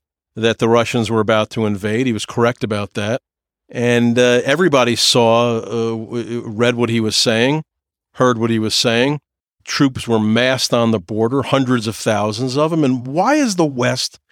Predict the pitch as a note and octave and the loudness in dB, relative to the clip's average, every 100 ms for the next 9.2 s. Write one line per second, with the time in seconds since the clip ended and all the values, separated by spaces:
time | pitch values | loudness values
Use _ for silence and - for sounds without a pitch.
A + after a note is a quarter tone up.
0 | - - - C#3 C#3+ D3 A#2 A2+ C3+ C3 | -12 -2 2 4 4 4 2 2 0 0
1 | C3 D3+ D#3+ F#3+ B3 A3 E3+ _ _ _ | 0 0 2 2 0 -2 -6 _ _ _
2 | _ _ _ _ _ - C3+ C#3+ G3 A#3+ | _ _ _ _ _ -10 0 2 4 2
3 | A3+ F3+ E3+ F3 - B2+ - - E3 F3+ | 0 0 2 2 0 -4 -2 0 0 0
4 | C#3 B2+ - C#3+ C#3 C3 C#3+ D3 C3+ A2+ | 0 -2 0 2 2 2 2 2 0 -2
5 | - G#2 A#2+ C3 G#2+ G#2+ G#2+ A#2+ - F3+ | -8 -10 -4 -2 0 0 0 0 0 0
6 | G3+ G#3+ A#3 _ _ _ _ _ - - | 0 0 -2 _ _ _ _ _ -6 -2
7 | B2+ D3 - F#3 E3 E3 F#3+ F#3 A#2+ C3 | 2 2 0 -2 0 0 0 0 0 0
8 | - D#3+ C#3 C#3+ - D#3+ D#3+ D3 D#3 - | 0 -2 -2 -4 -2 0 2 2 2 0
9 | F#3+ | -6